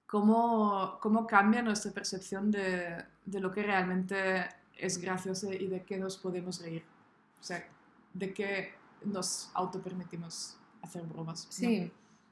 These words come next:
Speaker 2: yo iría un poco por partes, si me permites.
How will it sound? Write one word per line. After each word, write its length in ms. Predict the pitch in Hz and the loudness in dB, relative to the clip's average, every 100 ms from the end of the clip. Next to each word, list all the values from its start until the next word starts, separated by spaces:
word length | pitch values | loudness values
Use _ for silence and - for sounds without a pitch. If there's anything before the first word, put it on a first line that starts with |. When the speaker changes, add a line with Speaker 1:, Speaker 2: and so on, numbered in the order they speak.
| - | 0
Speaker 2:
yo 560 | 220 233 247 277 269 - | 2 4 2 0 -2 -4
iría 360 | 262 240 226 226 | 0 2 2 2
un 80 | 220 | 0
poco 220 | 214 214 | 0 -2
por 200 | 185 170 | -2 -4
partes, 720 | - 160 151 - 240 320 - - | 0 -2 -2 -4 -6 -6 -14 -18
si 160 | - 196 | -10 -4
me 140 | 185 | -4
permites. 680 | 170 180 180 175 190 233 | -4 -4 -4 -4 -4 -6